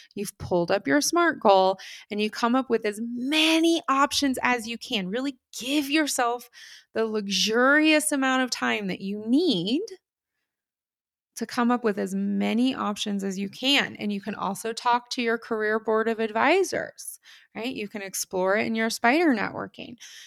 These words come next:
You can explore what are other options I've never thought of.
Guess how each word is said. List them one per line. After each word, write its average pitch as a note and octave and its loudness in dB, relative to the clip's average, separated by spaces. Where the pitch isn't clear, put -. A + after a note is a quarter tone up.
You A3 -12
can G3+ -10
explore G#3+ -2
what F#3+ -2
are A#3 -2
other A4+ 0
options G3 -4
I've G3 -4
never G3 -4
thought G3+ -2
of. - -16